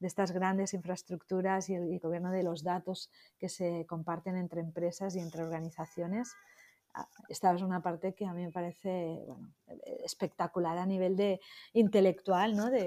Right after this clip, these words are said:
de cómo hacerlo posible y con quién hacerlo posible. Entonces, bueno, una mezcla también, ya os digo, de, de perfiles y de intereses y yo creo que sumamos, sumamos,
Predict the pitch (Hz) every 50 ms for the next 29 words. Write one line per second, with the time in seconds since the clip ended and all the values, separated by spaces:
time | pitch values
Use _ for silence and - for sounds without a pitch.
0 | 165 165 165 170 160 - 180 170 175 185 185 - 202 180 196 180 160 180 180 -
1 | - 190 165 170 190 208 202 202 202 175 165 165 - - 170 170 175 - - 165
2 | 180 165 - 160 156 - - 175 180 175 170 165 156 156 - - _ - 180 170
3 | 160 - - _ _ _ _ _ _ _ _ _ - 185 170 175 185 196 190 190
4 | 190 180 - - - 185 170 165 165 165 165 170 175 175 170 170 165 170 175 180
5 | 180 160 165 180 170 185 185 185 185 175 175 170 165 165 190 175 - 185 170 -
6 | - 208 196 202 214 214 214 214 175 180 175 175 - 185 175 180 185 - - 233
7 | 254 254 - 208 180 165 160 156 - - - _ _ - 214 196 208 208 240 240
8 | 240 - - 185 180 180 185 185 170 160 - - 175 170 165 170 180 190 190 -
9 | - -